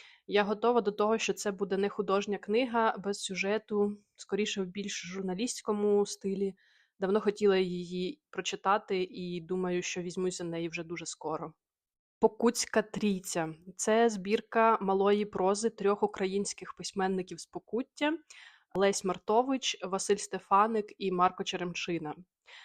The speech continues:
І це вже третя книжка цього видавництва на моїй полиці. Е, видавництво «Ще одну сторінку»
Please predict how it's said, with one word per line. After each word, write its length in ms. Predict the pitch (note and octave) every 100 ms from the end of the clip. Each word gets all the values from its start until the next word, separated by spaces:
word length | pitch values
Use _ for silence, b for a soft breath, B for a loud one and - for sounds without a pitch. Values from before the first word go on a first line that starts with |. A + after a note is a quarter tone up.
| B B _ _
І 420 | G#3 G#3 A3 A3 -
це 180 | - G#3
вже 180 | A#3 C4
третя 360 | - A3 A#3+
книжка 460 | A3+ F#3+ G3+ - A3
цього 280 | - F3+ G3+
видавництва 720 | G3+ F#3 F#3 G3+ - G3 F#3
на 180 | F#3 F3+
моїй 300 | F3 F3 F#3
полиці. 540 | F3 E3+ G#3+ - D#4 D#4 _ _ _ _
Е, 160 | G3+ F#3+
видавництво 840 | F#3 F#3+ G3+ G#3 A#3 - F#3+ F#3+
«Ще 260 | F#3 - G#3
одну 220 | G3+ G3
сторінку» 640 | - F#3 F3+ C4 - A#3